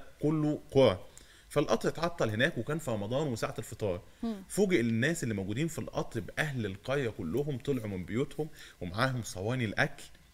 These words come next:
Speaker 1: بتاعه الفطار بتاعتهم، وطلعوا على القطر علشان ي-، ايه، ياكلوا الناس اللي موجودين في القطر.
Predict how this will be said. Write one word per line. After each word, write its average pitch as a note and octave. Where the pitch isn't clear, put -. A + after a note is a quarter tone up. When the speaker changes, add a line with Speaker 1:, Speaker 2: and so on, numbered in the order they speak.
Speaker 1:
بتاعه A2+
الفطار B2+
بتاعتهم، C3+
وطلعوا C3+
على G#2+
القطر B2+
علشان G2+
ي-، -
ايه، B2+
ياكلوا C3+
الناس B2+
اللي A#2
موجودين G#2+
في C3
القطر. A2